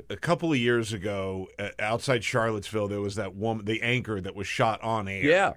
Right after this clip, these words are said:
Speaker 2: yes.
Speaker 1: And her father came out and said, like, immediately, I mean, his daughter had just been killed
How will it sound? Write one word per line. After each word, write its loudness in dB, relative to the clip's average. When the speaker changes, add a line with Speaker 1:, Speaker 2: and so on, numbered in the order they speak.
Speaker 2:
yes. 4
Speaker 1:
And 0
her 6
father 4
came -4
out -2
and -6
said, -2
like, -4
immediately, 2
I -4
mean, 4
his 0
daughter 4
had 2
just 4
been 4
killed 2